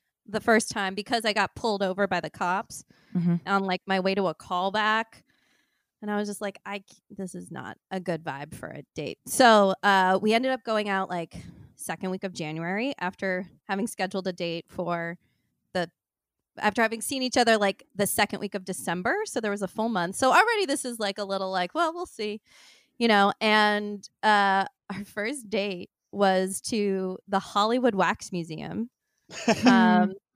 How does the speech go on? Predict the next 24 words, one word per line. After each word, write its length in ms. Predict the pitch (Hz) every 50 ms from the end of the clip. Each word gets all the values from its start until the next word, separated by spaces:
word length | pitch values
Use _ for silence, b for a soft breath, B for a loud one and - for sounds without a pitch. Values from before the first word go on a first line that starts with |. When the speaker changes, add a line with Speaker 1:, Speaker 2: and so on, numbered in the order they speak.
| _ _ _ _ _ _ _ _ _ _ -
Speaker 1:
he's 140 | 285 302 277
like, 160 | 294 285 - - -
"I 40 | 220
Speaker 2:
That's 140 | 539 539 698
Speaker 1:
think, 160 | 659 640 -
I 60 | -
Speaker 2:
cute. 100 | - -
Speaker 1:
thought 100 | - - 605 453
it 20 | 330
might 160 | 320 302 -
be 120 | 302 294 - -
funny." 440 | 269 247 240 233 247 262 294 359 392 -
And 80 | 262 302
I 20 |
was 80 | 302 302
like, 140 | 349 339 294
"Yeah, 260 | 403 494 640 605 480
for 120 | - 403 392
sure." 240 | - 466 508 427 - 226
'Cause 120 | - 285 226
I 140 | - 277
had 140 | 320 370 392
never 220 | 359 349 - 254 233
been. 500 | 214 - 254 294 285 247 208 208 202